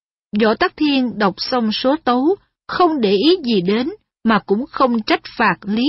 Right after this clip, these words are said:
Tự Chân, khiến mọi người đều ngơ ngác, không hiểu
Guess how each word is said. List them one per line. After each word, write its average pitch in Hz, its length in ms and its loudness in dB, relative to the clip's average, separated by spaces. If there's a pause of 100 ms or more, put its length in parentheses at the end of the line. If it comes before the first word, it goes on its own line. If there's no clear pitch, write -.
(120)
Tự 180 180 2 (100)
Chân, 247 260 0 (480)
khiến 302 220 0 (160)
mọi 196 160 2
người 214 340 2
đều 196 320 2
ngơ 302 420 0
ngác, 330 340 -6 (340)
không - 240 0
hiểu 208 280 0